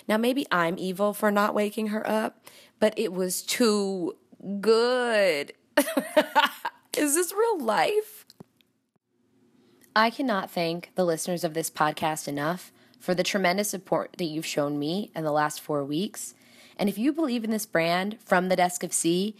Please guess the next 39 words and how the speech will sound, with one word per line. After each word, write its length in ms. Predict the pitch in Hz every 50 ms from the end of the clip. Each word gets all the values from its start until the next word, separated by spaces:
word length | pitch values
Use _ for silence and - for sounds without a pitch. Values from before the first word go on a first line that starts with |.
| - - -
if 120 | - - -
you 120 | 240 277
believe 300 | 240 320 311 294 269 233
in 80 | 226 196
this 160 | 196 190 -
brand, 540 | - - 165 160 160 170 180 196 214 208 -
Sundays 640 | - - - 208 185 185 196 185 190 190 190 185
with 140 | 190 196 190
C, 440 | - - - 185 185 208 233 240 240 - - - - _ -
then 140 | 233 240 226
share 400 | - - - - 196 202 208 185
it. 180 | 165 - - _ _ _ _ _ _ -
Pass 360 | - - 233 220 240 - -
it 80 | 233 196
on. 400 | 185 175 160 151 135 - - - _ _ _ _ -
Nothing 440 | 185 220 233 240 247 247 302 302 277
shows 380 | - - 220 208 208 202 180
your 120 | 180 175 180
support 420 | - - 180 - - 185 175 -
more 400 | 156 165 170 170 180 208 233 233 - - - - -
than 160 | 214 220 202
just 320 | 196 226 233 - - - - _ _ _ _ _ _ _ _ _ -
passing 420 | - - 196 202 - - 233 233
the 100 | 233 233
information 600 | 240 233 233 233 226 233 233 233 226 - 233 220 214
on. 420 | 226 262 269 196 151 - - - _ _ _ _ - - _ -
Share 320 | - - - 247 247 262
the 120 | 269 277 262
links 260 | 233 208 202 - -
to 80 | - 175
the 80 | 175
podcast. 720 | 170 - 165 151 151 - - 147 143 143 143 - - - -
Share 280 | - - - 240 262
the 120 | 269 302 269
link 180 | 233 208 208 -
to 80 | -
the 160 | 185 190 170
YouTube 300 | 165 165 156 - 156 147
channel. 340 | - - 147 143 143 143 139